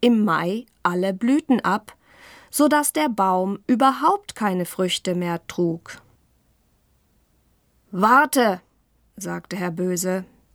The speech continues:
„dir werd ich's heimzahlen.“ Und im nächsten Jahr, im April, schlug Herr Böse den Baum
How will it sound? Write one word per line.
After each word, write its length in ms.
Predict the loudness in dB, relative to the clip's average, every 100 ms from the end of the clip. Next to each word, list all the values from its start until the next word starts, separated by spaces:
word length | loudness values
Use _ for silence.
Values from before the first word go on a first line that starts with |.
| _ _ 2
„dir 340 | 4 4 2
werd 220 | -2 -4 -4
ich's 160 | -4
heimzahlen.“ 800 | -2 0 0 0 0 0 -4 -10 -16 _ _ _ _ _ _ _ _ _ _ _ _
Und 380 | 0 2 0 -6 _
im 240 | 2 2
nächsten 540 | 2 2 0 -4 -4 -2
Jahr, 420 | 0 -2 -2 -6 _ -2
im 200 | -2 -2
April, 640 | -6 -8 -6 -4 -2 -4 -8 _ _ _ _ _ -12
schlug 520 | -4 0 0 -2 0
Herr 140 | 0
Böse 560 | 0 -2 -2 -2 -4 0
den 300 | 2 2 0
Baum 460 | -2 0 -2 -2